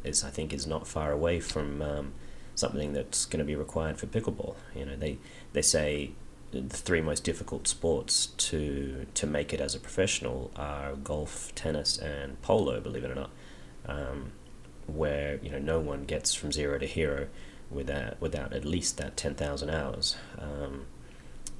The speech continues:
pickleball, I think, you know, enough people can piggyback with fantastic tennis backgrounds, um, and or, you know, ping pong, badminton, um, so on and so forth.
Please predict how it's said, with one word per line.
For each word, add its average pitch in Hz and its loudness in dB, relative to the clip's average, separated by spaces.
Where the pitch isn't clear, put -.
pickleball, 80 6
I 71 -4
think, - 0
you 71 0
know, 69 -2
enough 78 0
people 76 0
can 71 -4
piggyback 73 -2
with 76 0
fantastic - 0
tennis - 6
backgrounds, 76 0
um, 69 -6
and 76 4
or, 67 0
you 67 -6
know, 73 -8
ping 73 2
pong, 71 -2
badminton, 71 -2
um, 78 -8
so 73 6
on 76 2
and 71 2
so 71 6
forth. - 6